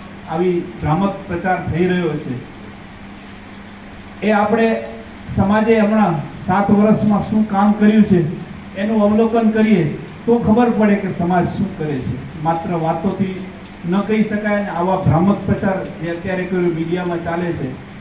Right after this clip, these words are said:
વ્યક્તિગત આક્ષેપો પણ ખૂબ આવે છે, પણ એ આક્ષેપો સામે આપણે ધ્યાન દઈએ તો આપણું મન ભટકી જાય. આપણે નેગ્લેક્ટ જ કરીએ. વડીલો કહી ગયા છે ને, આપણે લઈએ તો આવે, લઈએ નહીં તો આપણી પાસે એ આવશે નહીં ને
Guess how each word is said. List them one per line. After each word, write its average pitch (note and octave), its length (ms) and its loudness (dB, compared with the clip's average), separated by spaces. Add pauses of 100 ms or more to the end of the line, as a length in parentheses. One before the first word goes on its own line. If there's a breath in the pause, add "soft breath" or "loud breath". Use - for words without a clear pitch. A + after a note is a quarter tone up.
(760)
વ્યક્તિગત A3+ 500 2
આક્ષેપો A#3 500 0
પણ A#3 120 -6
ખૂબ A3 300 4
આવે G3+ 220 4
છે, E3+ 220 2 (920)
પણ G#3+ 140 -4
એ G#3+ 180 -4
આક્ષેપો G#3+ 540 -4
સામે G#3 220 0
આપણે G3 220 0
ધ્યાન F#3 320 -2
દઈએ G3 180 2
તો F#3+ 140 -4
આપણું F3+ 280 -6
મન E3+ 200 -4
ભટકી D#3+ 300 -2
જાય. C3 180 -2 (1120)
આપણે A#3 260 -4
નેગ્લેક્ટ A#3 500 -2
જ A3+ 160 -4
કરીએ. F3 260 0 (680)
વડીલો G#3+ 340 2
કહી G#3 240 0
ગયા A3 160 2
છે B3 180 -2
ને, F#3 100 -2 (380)
આપણે - 240 -4
લઈએ G3+ 340 2
તો F#3+ 160 -2
આવે, F3+ 280 2 (680)
લઈએ G3+ 220 4
નહીં G#3 280 6
તો G#3+ 80 4
આપણી G3+ 200 2
પાસે G#3 240 2
એ G3+ 100 0
આવશે G3 280 2
નહીં A3 240 2
ને F3+ 80 2